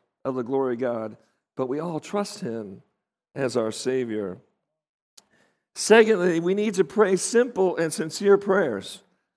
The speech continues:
Sometimes, I don't know about you, but when I get in trouble, it's like, "Help!" <laughs> That's as simple as it gets. "Help, <laughs> Lord, I need help,"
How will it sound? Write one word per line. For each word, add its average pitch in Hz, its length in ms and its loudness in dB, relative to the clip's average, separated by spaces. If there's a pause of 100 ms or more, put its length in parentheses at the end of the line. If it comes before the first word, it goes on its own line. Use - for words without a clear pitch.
(600)
Sometimes, 185 540 0
I 160 60 6
don't 190 80 2
know 190 60 2
about 170 300 0
you, 202 200 2
but 160 120 -2
when 143 180 -2
I 233 140 0
get 170 260 -2
in 135 140 -10
trouble, 160 440 4
it's 165 140 2
like, 160 220 2
"Help!" 311 640 4 (580)
<laughs> - 560 -8
That's 214 320 2
as 208 140 2
simple 247 400 2
as 214 100 4
it 208 140 4
gets. 214 480 4 (300)
"Help, 247 380 4
<laughs> - 0 -
Lord, 175 600 2 (300)
I 202 220 0
need 190 240 2
help," 175 520 -2